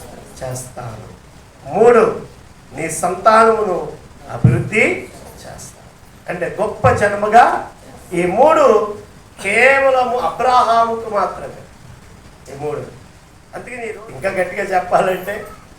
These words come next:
and నోవాహు అందరికీ తండ్రే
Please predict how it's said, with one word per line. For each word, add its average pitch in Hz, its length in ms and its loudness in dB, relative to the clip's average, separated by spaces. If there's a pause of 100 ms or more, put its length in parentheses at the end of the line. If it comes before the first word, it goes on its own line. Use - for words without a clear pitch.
(800)
and 160 200 0 (1400)
నోవాహు 214 460 4
అందరికీ 196 440 -2
తండ్రే 185 600 -4